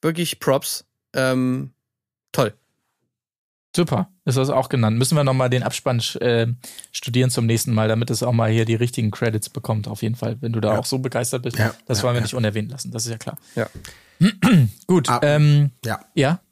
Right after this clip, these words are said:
Speaker 3: Apropos super, wollte ich sagen.
Speaker 2: Ja.
Speaker 3: Ne? Je-, Jesaja, wie fandst du denn gestern das Date mit dem Kuss? Hä?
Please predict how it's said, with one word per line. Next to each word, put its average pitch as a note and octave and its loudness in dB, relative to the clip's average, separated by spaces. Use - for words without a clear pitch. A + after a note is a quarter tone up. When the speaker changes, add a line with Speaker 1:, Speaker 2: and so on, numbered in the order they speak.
Speaker 3:
Apropos E3 2
super, C3 0
wollte F#2 -4
ich F2+ -4
sagen. - -6
Speaker 2:
Ja. C3 6
Speaker 3:
Ne? F3+ 4
Je-, C#3 4
Jesaja, G#2+ 0
wie D3+ 2
fandst F3+ -2
du F#3+ 2
denn C3+ 2
gestern A#2+ -2
das G#2 -6
Date G2+ -4
mit G2+ -8
dem G2 -8
Kuss? - -6
Hä? C3 2